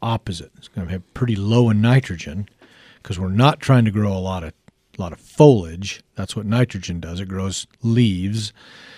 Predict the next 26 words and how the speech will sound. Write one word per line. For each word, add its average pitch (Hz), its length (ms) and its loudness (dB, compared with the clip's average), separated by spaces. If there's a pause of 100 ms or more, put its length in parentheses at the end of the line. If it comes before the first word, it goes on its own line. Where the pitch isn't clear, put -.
(440)
Phosphorus 127 680 2
in 107 120 2 (640)
particular 110 600 0
is 104 280 -2
f-, - 260 -18
for - 200 -6
the 98 120 -2
rooting 101 720 6 (280)
of 101 140 -6
that. 90 280 -8
So 107 340 -2 (680)
a - 60 -8
very 127 240 8
low 131 420 8
first - 400 4
number, 123 440 2 (120)
a, 101 100 -10 (180)
a, 117 220 -14
a 127 60 -4
moderately 120 560 2
high 113 300 0
second 117 560 0
and 107 260 -2
or 101 160 -2
third 107 340 -2
number 85 440 -6